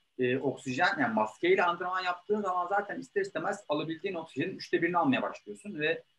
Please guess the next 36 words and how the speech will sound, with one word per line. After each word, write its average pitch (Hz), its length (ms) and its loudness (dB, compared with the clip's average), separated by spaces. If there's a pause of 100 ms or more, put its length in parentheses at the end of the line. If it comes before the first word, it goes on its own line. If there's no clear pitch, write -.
(160)
e, 123 320 2
bunun 180 360 -2
yapılan 143 320 -2
araştırmaların 170 640 -4
çok - 220 -20
ciddi 175 360 -14
bir 165 60 -12
sağlık 160 360 0
riski 165 220 -6
oluşturduğu 104 460 -8
çıktı - 240 -12
ortaya. 107 420 -8 (360)
E, 123 120 -2
yani 131 460 2
siz, - 180 -12
siz 214 220 -4
olun, 214 280 2 (380)
antrenman 165 480 0
yaparken, 208 600 2 (340)
e, 120 40 -2 (540)
maske 151 520 2
lütfen 185 320 -2
takmayın. 156 440 2 (420)
Şimdi 127 300 0
bu 139 200 0
hani 139 340 6 (100)
maske 127 260 -4
takmayın 151 400 -2
gibi 143 200 -4
bir 143 40 -6
şey 160 320 -4
teşvik - 360 -6
gibi 165 100 -4
olmasın 180 360 -2
ama 220 240 2
yani 135 300 4